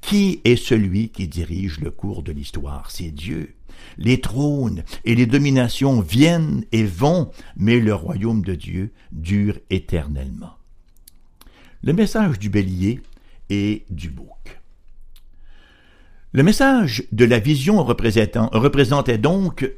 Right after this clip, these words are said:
une très bonne nouvelle pour le peuple de Dieu qui souffrait aux mains d'un royaume terrestre, hein, qu'il s'agisse des Babyloniens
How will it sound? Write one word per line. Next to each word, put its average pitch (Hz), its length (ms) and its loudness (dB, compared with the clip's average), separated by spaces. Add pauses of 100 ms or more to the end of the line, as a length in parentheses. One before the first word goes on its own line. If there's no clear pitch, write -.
une 110 180 0
très 151 220 -4
bonne 113 260 0
nouvelle 90 760 -2 (240)
pour 101 140 6
le 98 160 6
peuple 107 280 6
de 90 120 -2
Dieu 131 400 2 (320)
qui 113 140 0
souffrait 110 800 -2
aux 101 160 2
mains 104 200 4
d'un 95 160 -2
royaume 90 480 -4
terrestre, 73 560 -8
hein, 113 60 2
qu'il 113 180 -4
s'agisse 104 460 -2 (260)
des 98 200 2
Babyloniens 98 960 2